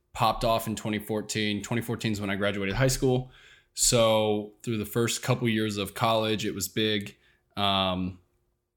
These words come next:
and then, you know, obviously it, it died its pitiful death. And there's a lot of stuff into that. I don't know all the details, but I know more than the general public in that. Um, we don't have to go down that road. But,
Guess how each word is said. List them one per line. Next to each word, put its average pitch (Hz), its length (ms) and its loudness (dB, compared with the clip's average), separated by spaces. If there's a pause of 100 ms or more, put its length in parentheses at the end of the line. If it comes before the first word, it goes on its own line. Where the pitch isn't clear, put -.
(300)
and 107 180 2
then, 101 200 2
you 104 100 2
know, 95 140 2
obviously 98 580 0
it, 92 160 -6 (300)
it 98 160 -6
died 101 260 0
its 95 100 -8
pitiful 95 360 -6
death. 151 360 0 (540)
And 104 300 0
there's 101 160 -2
a 107 160 -4 (500)
lot 127 380 2
of 127 80 6
stuff 120 320 4
into 113 180 0
that. 110 280 2
I 113 100 2
don't 117 120 2
know 110 140 2
all 107 120 2
the 107 60 0
details, 107 440 -2
but 101 200 -2
I 98 120 -2
know 104 180 0
more 104 260 -2
than 98 140 -4
the 95 60 -4
general 98 280 -8
public 104 360 -2
in 101 80 -2
that. 98 340 -4
Um, 95 480 -6 (100)
we 104 120 -4
don't 101 80 -2
have 98 100 -6
to - 60 -14
go 101 100 -2
down 98 180 -2
that 95 140 -4
road. 98 320 -4
But, 123 320 2